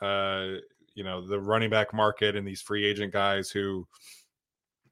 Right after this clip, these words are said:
you know, are, are up for potential contracts. And I think with Saquon, it's a way to, uh,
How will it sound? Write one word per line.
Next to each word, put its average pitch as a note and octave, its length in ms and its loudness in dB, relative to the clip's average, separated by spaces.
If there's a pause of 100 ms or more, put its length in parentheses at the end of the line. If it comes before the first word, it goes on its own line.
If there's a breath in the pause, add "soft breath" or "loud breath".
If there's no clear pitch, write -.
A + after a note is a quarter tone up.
(400)
you G2+ 100 -8
know, F#2+ 140 -2
are, G2+ 220 4
are G#2 240 6
up A2 160 6
for G#2+ 160 6
potential G#2 380 0
contracts. G2+ 480 2
And A#2 80 2
I - 20 0
think D3 200 4
with B2 120 8
Saquon, A#2 640 6 (640 soft breath)
it's A#2+ 180 4
a B2 80 12
way C#3 360 12
to, A2+ 760 2 (1200)
uh, F#2 640 2